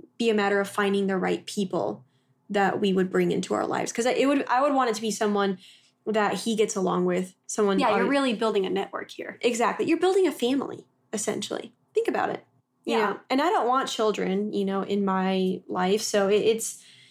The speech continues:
Speaker 1: it's building a family. And that's how we define it. So at the end of the day, you know, i-, if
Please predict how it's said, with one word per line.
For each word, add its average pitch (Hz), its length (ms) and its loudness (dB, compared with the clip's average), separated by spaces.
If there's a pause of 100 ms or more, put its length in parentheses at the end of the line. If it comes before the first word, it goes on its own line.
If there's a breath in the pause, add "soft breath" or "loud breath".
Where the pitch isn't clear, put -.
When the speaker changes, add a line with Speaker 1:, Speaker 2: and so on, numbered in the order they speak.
(160 loud breath)
Speaker 1:
it's 220 340 0
building 269 360 2
a 262 40 0
family. 254 380 -2
And 247 100 2
that's 302 160 0
how 320 200 2
we 240 200 0
define 190 440 0
it. 180 160 -4
So 247 160 2
at 247 100 2
the 277 80 0
end 311 100 4
of 285 120 0
the 269 40 0
day, 254 200 2
you 226 120 0
know, 214 280 2
i-, 214 180 2
if 214 300 -2